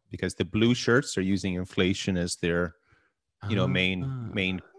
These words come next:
Speaker 2: That's a good one.
Speaker 1: campaign
Speaker 2: That's a good theory. I
Speaker 1: platform
Speaker 2: like that
Speaker 1: right now.
Speaker 2: theory.
Speaker 1: And I think they're just getting raked over the coals. So they're saying, "Hey, you gotta shut this down and, you know, shut inflation down immediately."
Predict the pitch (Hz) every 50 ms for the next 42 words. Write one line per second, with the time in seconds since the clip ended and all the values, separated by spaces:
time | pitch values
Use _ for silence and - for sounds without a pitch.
0 | - _ _ _ _ _ - 127 - 113 107 - 85 - 76 101 98 92 - 104
1 | 98 98 110 - - 165 - 110 110 165 143 120 120 123 131 131 120 120 117 123
2 | 117 117 117 120 117 123 135 104 98 - - - - - - - 123 113 113 113
3 | - 127 113 101 - - 107 101 90 98 90 - - 95 85 82 82 80 82 87
4 | 92 98 104 107 107 104 104 95 - - 104 95 92 92 87 87 82 - - -
5 | - - 90 85 82 82 82 80 - - - - 82 90 87 90 - - - 85
6 | 80 80 78 113 104 95 85 - 101 104 113 113 120 107 92 95 87 - - -
7 | - - - 110 98 - - - 95 - - - 90 82 85 87 90 87 85 82
8 | _ - - 92 - - - - 104 - - 85 - - 85 85 85 - - 87
9 | 85 85 85 82 82 80 80 80 82 85 85 - - - 82 82 82